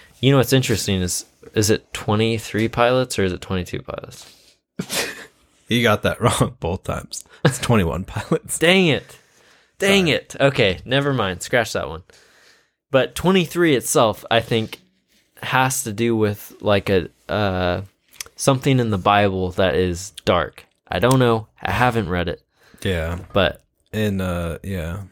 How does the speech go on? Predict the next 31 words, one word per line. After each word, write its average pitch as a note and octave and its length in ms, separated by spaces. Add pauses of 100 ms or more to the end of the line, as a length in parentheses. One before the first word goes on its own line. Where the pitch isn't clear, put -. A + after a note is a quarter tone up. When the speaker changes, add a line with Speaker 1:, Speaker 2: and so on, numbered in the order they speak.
(720)
Speaker 1:
Jim C3+ 240
Carrey C3 300
picks - 240
up C3+ 160
on F#2+ 140
it, - 260
and G2 160
he's, G2+ 260
like, F2 360 (720)
finding G#2+ 400
it G2 60
all F#2+ 300
over F2+ 200
the D#2+ 60
place. - 320 (440)
Speaker 2:
Yeah. D2 440 (200)
I A#2+ 140
don't D2+ 280
know D#2+ 380 (160)
what G#2+ 300 (120)
twenty-three F2+ 640
has F2+ 320
to F2 60
do F2 200
with, F2+ 280
but E2+ 180
it's - 260
demonic D2+ 720
in C#2+ 140
the D2 100
movie. F#2+ 560